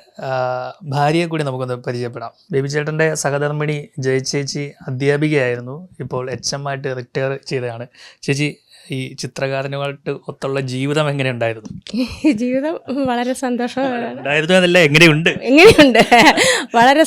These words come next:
Speaker 2: സന്തോഷപൂർവ്വം നീങ്ങുന്നു. <laughs> പിന്നെ ഈ വരയും ഇതൊക്കെ തന്നെയാണ് നമ്മുടെയും സന്തോഷം. വളരെ അഭിമാനമുണ്ട്. ഓരോരുത്തർ ഇതുപോലെ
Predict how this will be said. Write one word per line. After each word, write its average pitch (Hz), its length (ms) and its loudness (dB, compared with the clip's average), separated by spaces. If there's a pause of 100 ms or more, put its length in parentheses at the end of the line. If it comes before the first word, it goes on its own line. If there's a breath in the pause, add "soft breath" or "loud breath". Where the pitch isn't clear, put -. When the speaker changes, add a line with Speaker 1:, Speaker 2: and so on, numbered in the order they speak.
Speaker 2:
സന്തോഷപൂർവ്വം 269 760 0 (520)
നീങ്ങുന്നു. 262 460 4 (140)
<laughs> 269 580 2
പിന്നെ 233 240 -2 (520 loud breath)
ഈ 240 100 0
വരയും 247 440 2 (180)
ഇതൊക്കെ 247 340 -2
തന്നെയാണ് 254 420 0
നമ്മുടെയും 233 380 0
സന്തോഷം. 220 580 -4 (180)
വളരെ 226 200 -2
അഭിമാനമുണ്ട്. 233 680 -4 (560 loud breath)
ഓരോരുത്തർ 233 360 -2
ഇതുപോലെ 240 480 -6